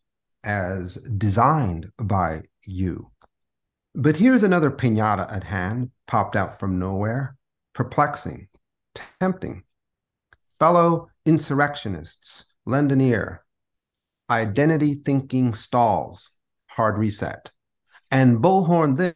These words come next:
this all night long, publicly. Old universalisms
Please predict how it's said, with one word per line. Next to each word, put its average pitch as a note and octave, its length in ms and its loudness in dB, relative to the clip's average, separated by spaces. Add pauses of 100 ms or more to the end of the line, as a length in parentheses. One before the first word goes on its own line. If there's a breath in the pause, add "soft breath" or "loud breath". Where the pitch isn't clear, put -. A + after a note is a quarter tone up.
this - 280 -6
all B2+ 200 -4
night G#2 280 -6
long, G2 480 -4
publicly. F#2+ 640 -6 (580)
Old F#3 460 4
universalisms G#2+ 1200 0